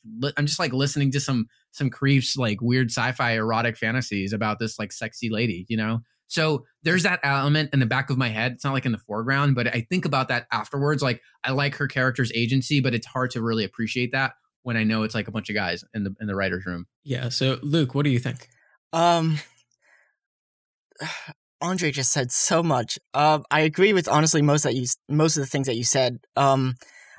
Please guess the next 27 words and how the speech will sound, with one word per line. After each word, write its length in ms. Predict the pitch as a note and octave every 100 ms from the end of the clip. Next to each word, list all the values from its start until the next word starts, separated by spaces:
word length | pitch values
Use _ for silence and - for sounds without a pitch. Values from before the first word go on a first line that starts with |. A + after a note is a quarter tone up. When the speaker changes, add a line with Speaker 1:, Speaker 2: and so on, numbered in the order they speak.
| -
Speaker 3:
I 140 | D3+ D#3
think 260 | G#3 A3
the 80 | -
fact 280 | - E3 D#3+
that 100 | D3+
we 80 | C#3+
did 180 | D3+ C3
read 180 | C3 C#3+
it 120 | -
in 520 | - C#3 C3+ C3+ C#3 D3 _ _ _ -
a 80 | C#3+
volume 480 | B2+ B2+ C#3 D3 D3
instead 380 | B2 - B2+
of 160 | C3+ A#2+
the 340 | C3 C3+ A#2+ -
eight 160 | A#2+
to 60 | -
ten 200 | C3 A#2
page, 680 | A#2+ A#2+ A#2+ A#2+ - - - _ _ -
not 260 | C#3+ B2+
floppies, 480 | - A2 A2+ A2 F2
but 260 | - A2 G#2 - C3 _ _ -
how 220 | C#3 C3
it 100 | G#2
would 180 | B2+ A#2+
be 200 | B2 B2
in, 520 | - B2 A#2+ A2+ A#2